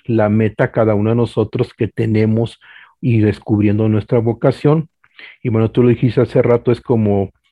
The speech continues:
regresar o ver la brújula para orientarte nuevamente en el camino espiritual.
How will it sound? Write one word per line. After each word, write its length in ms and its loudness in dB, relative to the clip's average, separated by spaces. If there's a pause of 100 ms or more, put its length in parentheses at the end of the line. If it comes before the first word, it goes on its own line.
(120)
regresar 480 2
o 100 2
ver 160 2
la 160 4
brújula 640 2 (720)
para 280 0
orientarte 640 0
nuevamente 480 -2
en 80 -2
el 120 -4
camino 360 -4
espiritual. 680 -12